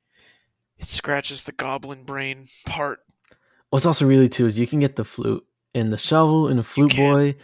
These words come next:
Speaker 2: Eh, there's something so, like, sad, depressing. I don't know why it really tugged my emotional strings. I think it was just, like, the last sound he makes before he turns into a tree. Crazy, like, so good.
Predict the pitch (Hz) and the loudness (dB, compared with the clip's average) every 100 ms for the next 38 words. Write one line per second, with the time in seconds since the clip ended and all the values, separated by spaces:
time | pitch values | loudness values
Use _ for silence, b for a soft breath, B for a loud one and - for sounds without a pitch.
0 | b b b - 156 165 175 - 160 143 | b b b -4 0 2 2 0 0 2
1 | 135 - - - 127 123 123 120 117 110 | 0 -2 -6 -2 0 2 2 2 0 -4
2 | 110 - - - 151 156 147 131 - 131 | -8 -10 -6 -4 -2 0 0 -4 -4 -6
3 | 131 127 143 170 143 123 123 117 123 117 | -4 -4 -2 0 0 2 0 0 0 -2
4 | - 113 117 113 110 107 110 - 120 - | -2 -2 -2 -2 -2 -2 -4 -6 -10 -10
5 | - 110 110 - - 160 147 120 123 - | -8 -6 -6 -8 -2 0 0 0 -6 -6
6 | - - - b b b b _ _ _ | -8 -12 -16 b b b b _ _ _
7 | 143 131 120 131 - 135 123 139 170 165 | 4 6 6 2 0 0 0 0 -2 0
8 | 170 170 - - 175 180 - 185 185 185 | -2 -4 -10 -4 -4 -2 -4 -4 -4 -4
9 | 196 190 - 196 208 214 208 _ _ _ | -2 -2 -4 -6 -4 -4 -8 _ _ _
10 | _ _ _ _ _ _ - - 117 120 | _ _ _ _ _ _ -16 -10 -6 -2
11 | 131 131 127 110 110 - 131 - _ _ | 2 2 2 0 -6 -10 -10 -12 _ _
12 | _ _ _ _ - _ _ _ _ - | _ _ _ _ -20 _ _ _ _ -20
13 | B B B B B - - 185 180 120 | B B B B B -6 -2 2 0 2
14 | 123 113 107 | 0 0 -4